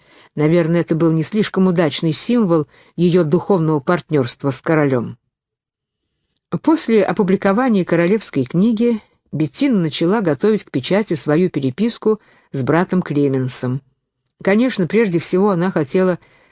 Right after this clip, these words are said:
почтить этим память брата, о чём свидетельствуют цитаты, поставленные ею эпиграфом к книге, но были и другие причины, побудившие её поторопиться с публикацией переписки.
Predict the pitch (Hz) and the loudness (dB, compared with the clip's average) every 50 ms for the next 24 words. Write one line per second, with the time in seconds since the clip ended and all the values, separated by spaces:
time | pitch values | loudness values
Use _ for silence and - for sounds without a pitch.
0 | _ _ _ - 175 160 - - - 208 214 196 - - 180 185 - 196 185 165 | _ _ _ 0 0 0 0 -2 -2 -2 -2 -2 0 -2 -2 0 2 0 0 0
1 | - 180 175 165 160 165 160 143 143 135 143 143 139 135 131 - - 127 135 - | 0 0 0 0 0 -2 -2 -4 -2 -2 0 0 2 0 0 -2 -4 -6 -6 -8
2 | _ _ _ _ _ _ _ _ _ _ - 156 - - 185 170 - - 170 170 | _ _ _ _ _ _ _ _ _ _ -6 -4 0 0 -2 -2 0 -2 -2 2
3 | 151 196 185 185 175 - - 165 165 160 147 - - 160 135 - 196 214 233 220 | 2 2 2 2 -2 -6 -2 -2 -2 -2 -2 -2 -6 -6 -2 0 0 0 0 0
4 | - 247 247 233 - _ _ _ _ _ _ _ 156 147 - - - 190 196 190 | -2 -4 -4 -4 -8 _ _ _ _ _ _ _ -4 -4 -2 0 0 0 2 2
5 | 190 196 185 180 175 156 147 175 180 180 175 - - 180 - - - 175 170 156 | 2 2 2 2 0 2 2 2 2 2 2 2 0 -2 -2 0 2 2 2 2
6 | 160 156 - - 156 147 - - - 165 165 165 160 151 143 143 147 151 - - | 0 0 0 -2 -4 -4 -4 -4 -2 0 0 2 2 0 0 0 -2 -2 -4 -8
7 | _ _ _ _ _ _ _ _ _ _ - 156 180 175 220 285 285 294 294 247 | _ _ _ _ _ _ _ _ _ _ 0 0 2 4 4 4 4 4 2 4
8 | 285 302 226 196 233 269 285 226 - 254 220 - - 214 208 190 185 180 - 185 | 2 2 2 2 2 0 0 0 0 -2 -2 -2 0 0 2 2 2 0 0 0
9 | 170 165 175 151 180 220 208 - - 190 185 196 190 165 190 170 - 180 175 165 | 0 0 0 2 2 0 0 0 0 2 2 2 2 0 -2 -2 0 0 0 0
10 | - - 220 214 - - 196 - - - 151 156 160 156 - 185 185 180 - - | 0 -2 -4 -2 -2 -4 -6 -4 -4 -4 -2 -2 -2 0 0 0 -2 -2 -2 -2
11 | - 170 165 - 170 160 160 156 - 143 123 - - - - 135 135 147 | -2 -2 -2 0 -2 -2 -2 -4 -4 -8 -8 -8 -10 -8 -6 -6 -6 -6